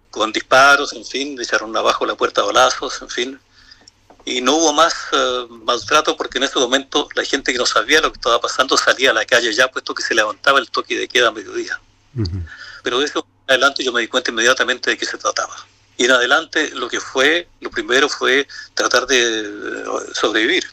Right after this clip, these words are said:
Speaker 1: de todas maneras, fuera como fuera, ¿no? De todas maneras, ya en la universidad la, la Junta había decidido echar a todo el mundo,
Speaker 2: Ujú.
Speaker 1: a todos los profesores.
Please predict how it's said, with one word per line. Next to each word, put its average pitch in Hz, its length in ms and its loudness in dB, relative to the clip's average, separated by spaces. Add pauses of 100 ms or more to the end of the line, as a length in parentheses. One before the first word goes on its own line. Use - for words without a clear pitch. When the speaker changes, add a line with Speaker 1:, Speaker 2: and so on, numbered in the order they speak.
(280)
Speaker 1:
de - 240 -4
todas - 220 0
maneras, 139 400 2
fuera 110 180 2
como 104 160 -10
fuera, - 320 -10 (520)
¿no? - 120 -20 (480)
De - 80 0
todas 135 200 2
maneras, 131 360 0 (360)
ya 127 160 4
en 127 60 0
la 127 40 -6
universidad 117 800 2 (140)
la, 104 500 -6 (140)
la - 80 -2
Junta 135 320 2
había 117 180 2
decidido 113 500 -2
echar 123 240 2
a 107 60 4
todo 113 140 -4
el 101 80 -10
mundo, 123 340 -10 (340)
Speaker 2:
Ujú. 113 220 -2
Speaker 1:
a - 20 -4
todos 123 180 -2
los - 100 -14
profesores. 123 480 -4